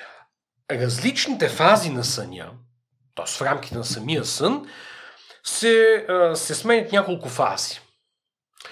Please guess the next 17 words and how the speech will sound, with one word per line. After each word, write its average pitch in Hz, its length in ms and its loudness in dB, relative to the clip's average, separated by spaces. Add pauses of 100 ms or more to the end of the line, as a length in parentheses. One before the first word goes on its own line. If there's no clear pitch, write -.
(260)
И 131 120 -10
те 269 120 4
се 226 140 -2
сменят 220 340 0
няколко 170 520 0
пъти. - 560 -4 (240)
Четири-пет 143 600 -4
пъти 135 420 -8
с-, - 560 -8 (400)
се - 160 -4
въртят 123 380 -6 (300)
то-, 131 260 0
този 123 240 -2
фазов 120 380 -4
цикъл. - 400 -12 (1200)
А, 107 460 -6 (460)
през - 560 -4